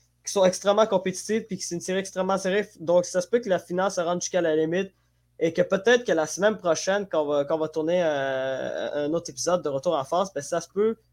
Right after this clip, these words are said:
que, euh, ben, ça se peut que le match numéro sept ait lieu à ce moment-là. Ça va être vraiment assez incroyable de, de voir.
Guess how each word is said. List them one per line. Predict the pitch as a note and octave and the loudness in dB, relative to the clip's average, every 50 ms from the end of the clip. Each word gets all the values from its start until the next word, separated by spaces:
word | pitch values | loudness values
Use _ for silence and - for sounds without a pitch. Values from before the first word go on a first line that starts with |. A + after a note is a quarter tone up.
| _ _ _ _ _ _ _ - - | _ _ _ _ _ _ _ -6 0
que, | - | 4
euh, | F3 F3 F#3 F#3 - - C#3+ C#3+ C#3+ C#3+ C#3 C#3 C#3 C#3 C3+ C3 C3 C3 C3 B2 | 6 6 6 6 4 0 -2 0 0 0 0 0 0 0 0 0 0 0 -2 -2
ben, | A#2+ C#3 D#3 D3+ D3 C#3 B2+ - _ _ _ _ _ _ | 0 2 2 2 2 0 -4 -6 _ _ _ _ _ _
ça | - - | -16 -12
se | - | -4
peut | - G3+ A3 | 2 2 2
que | A3 F#3+ | 4 4
le | E3 | 2
match | D#3 E3 F3 - F3 | 2 2 0 -2 -2
numéro | E3 C#3+ C#3+ C#3+ | 0 0 0 0
sept | C#3 - G3+ F#3+ - - - - _ _ _ _ _ _ _ _ _ _ _ _ _ _ _ _ _ _ _ _ _ _ - | 0 -2 -4 -4 -6 -12 -20 -20 _ _ _ _ _ _ _ _ _ _ _ _ _ _ _ _ _ _ _ _ _ _ 0
ait | D3+ D#3 D#3 D3+ | 2 4 4 4
lieu | D3 D3 D3 E3 F#3 G3 | 2 0 0 2 4 2
à | D#3+ | 2
ce | - - E3+ | 2 0 -2
moment-là. | D#3+ D#3 D3 D3 D#3+ G3+ G#3+ F#3 - _ _ _ _ _ _ | 0 0 0 0 0 0 -2 -4 -6 _ _ _ _ _ _
Ça | - - | -6 -4
va | D3 C#3+ | -2 -2
être | C3 | 0
vraiment | D3+ D3+ E3+ G3 | 0 2 2 2
assez | F#3 F#3 - | 2 2 0
incroyable | F#3+ F3+ - E3 E3+ F3+ E3+ | -2 -2 2 2 2 2 2
de, | D#3 D#3 D3 | 0 -2 0
de | C#3+ C#3+ | 0 0
voir. | C#3 C3+ B2+ C#3+ D#3+ F#3+ G3+ G3 | 0 0 2 4 4 4 4 2